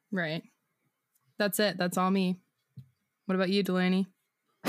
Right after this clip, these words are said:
Speaker 2: Um,
Speaker 1: Delaney?
Speaker 2: I actually, I feel like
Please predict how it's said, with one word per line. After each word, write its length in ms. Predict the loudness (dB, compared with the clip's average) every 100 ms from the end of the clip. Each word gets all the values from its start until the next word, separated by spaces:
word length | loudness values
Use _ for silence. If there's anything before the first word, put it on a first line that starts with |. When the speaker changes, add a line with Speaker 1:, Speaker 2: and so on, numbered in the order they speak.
| 8 10 8 6 4 0 -2 _ -10 -8 -8 -10 -16 -20 -20 6
Speaker 2:
Um, 120 | 10 12
Speaker 1:
Delaney? 540 | 12 10 8 6 6 2 -2 -20 -20 _ _ _ _ -2
Speaker 2:
I 180 | 6 6
actually, 400 | 8 6 6 2 2
I 100 | 0
feel 240 | 4 6
like 320 | 6 4 0